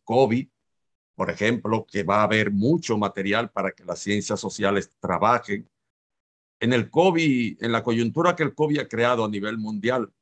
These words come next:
ha habido más reflexión filosófica y sociológicas sobre las consecuencias del covid, sobre las incertidumbres, la desaparición de los rituales que se ha abierto para la humanidad,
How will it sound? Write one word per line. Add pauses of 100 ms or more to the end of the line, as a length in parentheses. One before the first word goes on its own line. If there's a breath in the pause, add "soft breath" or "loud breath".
(1120)
ha
habido
más
reflexión
filosófica
y
sociológicas (680)
sobre
las
consecuencias (100)
del
covid, (480)
sobre
las
incertidumbres,
la
desaparición
de
los
rituales
que
se
ha
abierto
para
la
humanidad,